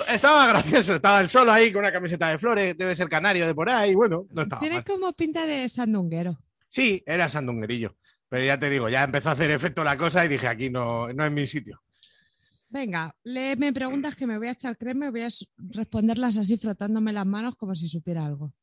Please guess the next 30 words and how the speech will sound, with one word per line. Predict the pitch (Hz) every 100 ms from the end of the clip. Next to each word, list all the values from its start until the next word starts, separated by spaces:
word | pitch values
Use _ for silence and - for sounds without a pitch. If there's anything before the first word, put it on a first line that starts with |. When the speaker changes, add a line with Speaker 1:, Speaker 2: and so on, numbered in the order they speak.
| -
Speaker 1:
Vale, | 147 - 120 139
voy, | 143 202 233
eh, | 220
primero | 220 220 220
con | 185
una | 196 190 175 165 151 147 139 123 123 139
anécdota, | 151 156 156 151 156
reflexión, | 151 127 135 - 151 143
experiencia, | - 156 180 175 190 208 214 _ _ _ _
pero | 110
bueno, | 127 131 113 -
parece | 110 117 123
ser | 123 107
que | 123
necesita | 120 110 113 117
nuestra | 107 - 101 98
ayuda. | 95 90 87 - _ _ _
Speaker 2:
Vale. | 214 208 151 - 277 -
Speaker 1:
Me | 160 170
dicen, | 156 151 - -
"Una | 285 294
pregunta, | 233 190 180 151
m-, | 147 156 -
más | 185 226 196
bien | 226
una | 208 147
experiencia. | - 135 127 120 120
Ja, | - 262
ja, | 139 147
ja. | -